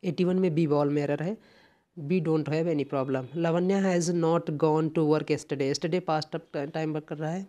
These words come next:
पास्ट की टाइम बात कर रहा है, यानी कि जो हमारा टाइम है वो पास्ट की बात कर रहा है, तो यहाँ पर has not ना होकर क्या होना चाहिए था? Did not go। लावण्या did, didn't go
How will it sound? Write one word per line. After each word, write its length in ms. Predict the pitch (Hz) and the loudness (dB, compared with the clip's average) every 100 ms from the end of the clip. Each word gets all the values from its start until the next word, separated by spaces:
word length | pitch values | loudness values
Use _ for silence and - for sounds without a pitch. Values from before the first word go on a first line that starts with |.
| - | -10
पास्ट 200 | 143 - | -10 -8
की 100 | 165 | -6
टाइम 220 | 165 165 | -4 -2
बात 160 | 160 | -4
कर 140 | - 160 | -4 -6
रहा 100 | 170 | -6
है, 80 | 190 _ _ | -8 _ _
यानी 140 | 151 156 | -8 -4
कि 100 | 160 | -2
जो 120 | 156 | -2
हमारा 240 | 151 156 | 0 -2
टाइम 280 | 156 151 156 | -2 -2 -2
है 60 | 170 | -2
वो 60 | |
पास्ट 320 | 175 143 147 - | 0 -2 -2 -4
की 80 | |
बात 160 | 156 151 | -4 -2
कर 80 | 156 | -4
रहा 100 | 160 | -6
है, 40 | |
तो 120 | 160 | -4
यहाँ 100 | 147 | -4
पर 120 | 143 139 | -4 -6
has 440 | - 165 165 170 | -2 -2 0 -2
not 200 | 160 160 | -2 -2
ना 80 | 156 | -4
होकर 260 | 151 - | -4 -6
क्या 120 | 170 170 | -4 -4
होना 140 | 165 | -4
चाहिए 200 | 165 170 | -4 -6
था? 180 | 202 208 | -6 -6
Did 260 | 156 151 | -4 -4
not 160 | 165 175 - 156 | -4 -6 -8 -4
go। 100 | 139 131 _ _ _ _ _ _ _ _ - | -4 -4 _ _ _ _ _ _ _ _ -2
लावण्या 460 | 160 151 170 185 185 | 0 0 0 0 0
did, 180 | 160 147 - _ | -2 -4 -12 _
didn't 280 | 160 170 147 135 | -2 -2 0 -2
go 140 | 113 | -2